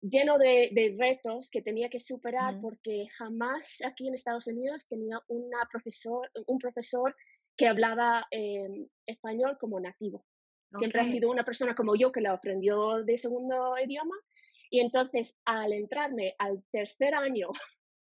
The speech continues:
Speaker 1: de la universidad ahí en España, con una profesora nati-, nativa, dando clase de literatura, <laughs>
Speaker 2: Guau.
Speaker 1: Yo estaba <laughs> súper perdida, con
Speaker 2: <laughs>
Speaker 1: llamadas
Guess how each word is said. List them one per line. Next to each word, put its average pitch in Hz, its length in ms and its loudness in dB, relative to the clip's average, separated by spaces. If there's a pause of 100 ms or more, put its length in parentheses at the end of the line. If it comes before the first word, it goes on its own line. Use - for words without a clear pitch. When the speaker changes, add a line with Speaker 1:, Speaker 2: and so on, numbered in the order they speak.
(320)
Speaker 1:
de 220 100 4
la 208 80 4
universidad 214 580 -2
ahí 202 260 0
en 311 100 -6
España, 339 480 -6 (680)
con 220 160 -4
una 262 180 -2
profesora 262 440 -6
nati-, 254 500 -6
nativa, 226 640 -4 (400)
dando 226 300 2
clase 262 400 2
de 240 140 4
literatura, 277 720 0 (420)
<laughs> - 320 -8
Speaker 2:
Guau. 202 680 0 (300)
Speaker 1:
Yo 226 240 4
estaba 285 380 0 (200)
<laughs> 247 100 -10
súper 208 520 -4
perdida, 196 580 -2 (420)
con 240 200 6
Speaker 2:
<laughs> - 0 -
Speaker 1:
llamadas 247 720 -2